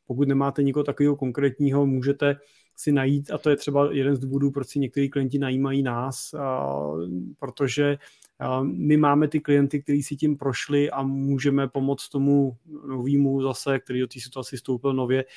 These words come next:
se z některých těch věcí poučit a některých se vyvarovat. Pokud je ochotnej si nechat samozřejmě poradit, což ne vždycky <laughs> tak je.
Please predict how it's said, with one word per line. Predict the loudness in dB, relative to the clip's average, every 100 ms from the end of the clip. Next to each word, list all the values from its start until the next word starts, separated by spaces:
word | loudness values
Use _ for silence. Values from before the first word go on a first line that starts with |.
| -20 _ _
se | -4 0
z |
některých | 0 2 2 0
těch | -2
věcí | -6 -6 -8
poučit | -4 -4 -4 -8 -6
a |
některých | -6 -4 -2 -2
se | 0
vyvarovat. | -2 -2 -4 -8 2
Pokud | 2 8 6 6 -8 -20 _ -2
je | 0
ochotnej | 0 0 2 2 2
si | 4
nechat | 2 2 -2
samozřejmě | -2 -2 0 0 0 -2 -8 _ -16 -2
poradit, | 2 4 6 2
což | 0 -4 -4 -4
ne | -4 -2
vždycky | -2 -4 -4 -2 -2 -4 -6 -6 -4
<laughs> | -4 -4 -6 -2
tak | -2 0
je. | -2